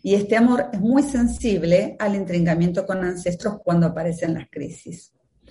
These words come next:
Entonces acá la frase que nos regala Hellinger, las tres maravillosas frases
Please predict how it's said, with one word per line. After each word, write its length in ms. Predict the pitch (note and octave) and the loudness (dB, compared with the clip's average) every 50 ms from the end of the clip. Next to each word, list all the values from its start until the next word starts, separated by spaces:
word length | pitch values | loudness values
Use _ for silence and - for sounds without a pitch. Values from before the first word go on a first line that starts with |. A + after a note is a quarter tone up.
| _ _ - - - _ _ _ - | _ _ -20 -20 -20 _ _ _ -10
Entonces 360 | - F3 F3 F3 F#3+ F#3+ - | -8 -6 -6 -6 -6 -4 -2
acá 480 | G3+ F#3+ G3 - A3 G#3+ G#3 G#3 G#3 - - | -2 -2 0 2 4 4 4 4 2 0 -4
la 160 | F#3+ - - | -6 -6 -2
frase 360 | - A3 G#3+ G#3+ G#3+ G#3+ G3 | 2 4 4 4 4 0 -2
que 80 | - F3+ | -2 -2
nos 140 | F3 E3+ | -4 -4
regala 320 | E3+ E3+ F3+ F3+ F#3 F3+ F3 | -2 -2 -2 -2 -2 -4 -2
Hellinger, 460 | - A3 G3+ F3+ F3 F3+ E3+ E3+ E3+ | 0 2 2 4 4 2 2 2 0
las 160 | E3 D3+ D3+ - - | 0 -2 -6 -8 -8
tres 160 | - F3+ F3 | -6 -4 -2
maravillosas 560 | F3 E3+ E3 E3 E3 E3 F3 - E3+ E3 - | 0 0 0 -2 -2 -4 -6 -4 -4 -4 0
frases 580 | F#3 F#3 F3 F3 - - F3+ F3 F3 - - | 0 0 0 0 -2 -4 -6 -6 -6 -8 -16